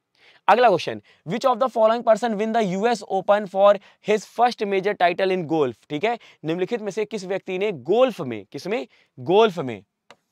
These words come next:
गोल्फ में अपने पहले प्रमुख खिताब के लिए यूएस ओपन खिताब जीता है? क्या वो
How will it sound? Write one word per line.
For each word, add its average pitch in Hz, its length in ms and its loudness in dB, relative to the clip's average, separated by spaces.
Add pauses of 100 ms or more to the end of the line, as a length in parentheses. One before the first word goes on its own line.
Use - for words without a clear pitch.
(360)
गोल्फ 190 320 2
में 220 320 -2 (140)
अपने 214 260 -2
पहले 202 300 0
प्रमुख 202 320 -4
खिताब 170 320 2
के 175 120 -2
लिए 190 200 -2
यूएस 185 480 -2 (240)
ओपन 180 260 2
खिताब 165 300 4
जीता 143 240 -2
है? 117 140 -2 (420)
क्या 170 140 6
वो 180 280 2